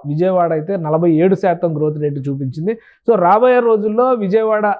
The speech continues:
ఇంటర్నేషనల్ ఎయిర్‌పోర్ట్ నుంచి మరింతగా ప్రయాణాలు పెరిగేటువంటి అవకాశం ఉంటుంది. దేశంలో, ఆ, ఈ ఏవియేషన్ మీద పెరుగుతున్నటువంటి,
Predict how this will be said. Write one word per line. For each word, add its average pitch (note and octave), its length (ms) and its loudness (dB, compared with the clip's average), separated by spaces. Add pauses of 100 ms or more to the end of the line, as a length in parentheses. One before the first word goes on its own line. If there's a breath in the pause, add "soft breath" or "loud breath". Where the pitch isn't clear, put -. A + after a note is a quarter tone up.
ఇంటర్నేషనల్ G#3 520 -2
ఎయిర్‌పోర్ట్ F#3 420 0
నుంచి F#3+ 200 -2
మరింతగా G3 460 0
ప్రయాణాలు F#3 460 0
పెరిగేటువంటి F3 640 -2
అవకాశం F3 520 -2
ఉంటుంది. E3+ 380 -2 (400 soft breath)
దేశంలో, A#3 480 2 (360)
ఆ, E3+ 80 2
ఈ E3+ 300 0
ఏవియేషన్ A3 540 2
మీద F3+ 220 -2
పెరుగుతున్నటువంటి, D#3 880 -4